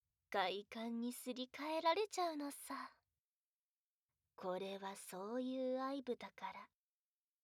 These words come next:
もっと分からせてやるよ。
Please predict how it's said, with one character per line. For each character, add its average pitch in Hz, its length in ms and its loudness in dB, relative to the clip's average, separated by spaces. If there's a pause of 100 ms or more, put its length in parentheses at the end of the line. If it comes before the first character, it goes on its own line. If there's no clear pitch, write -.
(240)
も 320 120 4
っ - 60 -2 (240)
と 254 160 8
分 247 180 2
か 294 160 -2
ら 330 120 2
せ 392 160 4
て 302 220 0
や 277 160 4
る 320 200 -2
よ。 330 400 -2